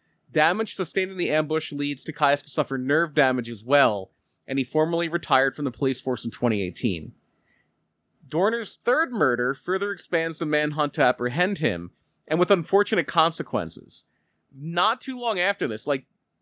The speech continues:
m-, maybe a, a like, later on that night or that early morning,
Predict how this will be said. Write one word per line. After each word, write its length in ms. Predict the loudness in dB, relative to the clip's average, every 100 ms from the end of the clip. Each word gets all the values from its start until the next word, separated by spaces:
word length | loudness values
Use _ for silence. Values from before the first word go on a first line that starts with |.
| _ -14 -8
m-, 460 | -6 -6 -10 -6
maybe 360 | -4 0 0 0
a, 100 | -2
a 120 | -4 -10 _ -18 -18 -20 _ _
like, 180 | -8 -2
later 340 | 2 2 6
on 160 | 4 6
that 200 | 4 4
night 360 | 4 4 4 -2
or 180 | -2 2
that 180 | 2
early 240 | 2 2 2
morning, 540 | 2 4 2 0 -4